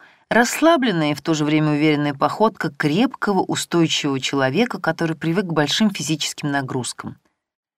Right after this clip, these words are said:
"Это хорошо", задумчиво сказала Надя собственной бдительности.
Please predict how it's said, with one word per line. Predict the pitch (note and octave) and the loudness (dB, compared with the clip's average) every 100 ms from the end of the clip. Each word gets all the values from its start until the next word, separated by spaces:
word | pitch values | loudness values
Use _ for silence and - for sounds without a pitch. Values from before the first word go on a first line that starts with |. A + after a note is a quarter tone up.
| _ _ | _ _
"Это | D#3 G3 A#3 | -6 -4 -4
хорошо", | - A#3+ A#3 - D#3 D3+ - _ _ _ _ - | -2 -2 0 0 -2 -4 -8 _ _ _ _ -2
задумчиво | D3+ D3+ D3+ D3 D3 | 0 2 2 0 -2
сказала | C3+ C#3 C#3+ D3 | -2 -2 0 0
Надя | C#3+ E3 C#3+ | 2 -2 -2
собственной | - D3+ - D#3 | -6 -6 -6 -6
бдительности. | C#3 C#3+ C#3 B2 A#2 - - - | -4 -6 -6 -8 -8 -10 -14 -18